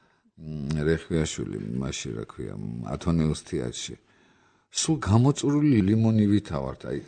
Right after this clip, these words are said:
ყველა მთელი ენერგიას ვდებთ. მთელ ენერგიას ვდებ, იმიტომ რომ ჩემი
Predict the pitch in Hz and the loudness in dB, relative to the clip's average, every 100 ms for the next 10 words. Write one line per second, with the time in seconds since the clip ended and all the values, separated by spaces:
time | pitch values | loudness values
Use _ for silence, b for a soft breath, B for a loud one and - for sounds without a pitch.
0 | - - - 139 156 139 - 165 170 160 | -16 -4 4 8 8 6 6 8 10 10
1 | 151 143 120 98 80 78 67 76 64 - | 10 8 6 6 6 0 -2 -2 -2 -10
2 | _ _ _ _ _ _ - 143 143 139 | _ _ _ _ _ _ 2 6 6 6
3 | 135 135 113 87 80 78 - _ _ - | 6 4 4 6 6 2 -10 _ _ -20
4 | 98 - 147 170 - b b b - 85 | -4 6 8 6 0 b b b -4 2
5 | 92 92 98 92 92 87 - 92 90 | 4 4 4 4 2 2 0 0 0